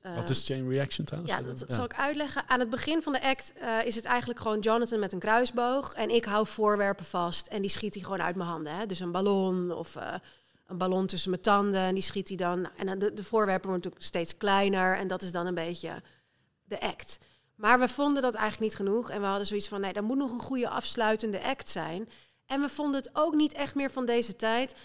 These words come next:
Speaker 1: dat Jonathan dan maar de hele tijd richting mij schoot. Zo van, "Zou het niet tof zijn als jij ook schoot?" Weet je wel?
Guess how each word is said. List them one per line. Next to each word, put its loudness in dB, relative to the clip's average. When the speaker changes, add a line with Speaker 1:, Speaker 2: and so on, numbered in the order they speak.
Speaker 1:
dat -2
Jonathan 2
dan 4
maar 4
de -2
hele 2
tijd -6
richting 0
mij 6
schoot. -4
Zo -4
van, -2
"Zou 4
het 0
niet 0
tof 4
zijn -2
als -4
jij -2
ook 2
schoot?" -10
Weet -14
je -8
wel? -4